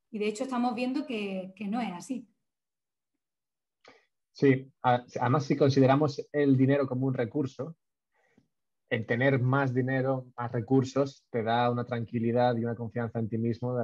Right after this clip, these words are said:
Speaker 2: que, es, que, se, que, que te da ventajas a otros niveles, más allá de, de luego tú sentirte bien con, con tus finanzas, sino que también se nota en, en tu forma de estar,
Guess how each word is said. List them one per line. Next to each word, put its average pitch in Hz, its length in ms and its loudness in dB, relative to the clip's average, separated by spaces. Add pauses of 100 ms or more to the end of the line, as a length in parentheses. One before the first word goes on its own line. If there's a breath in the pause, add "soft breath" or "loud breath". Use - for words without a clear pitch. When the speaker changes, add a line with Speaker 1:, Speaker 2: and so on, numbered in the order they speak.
(140)
Speaker 2:
que, 120 100 0
es, - 160 -4
que, 110 120 -4
se, 113 200 -4
que, 110 320 0 (100)
que - 100 0
te 117 120 0
da 147 220 2
ventajas 131 600 -4 (220)
a 113 140 -2
otros 113 240 -6
niveles, 107 360 -4
más 98 160 -10
allá 107 220 -2
de, 101 340 -4 (300)
de 110 180 -4
luego 107 380 -2
tú 113 100 -8
sentirte 104 460 -6
bien 110 400 -2
con, 107 440 -6
con 104 160 -8
tus 104 140 -10
finanzas, 117 400 -4
sino 110 240 -8
que 107 80 -2
también 120 240 -2
se 123 160 0
nota 123 500 2
en, 107 500 -2
en 104 180 -8
tu 113 80 -6
forma 110 280 -2
de 104 80 -2
estar, 139 520 2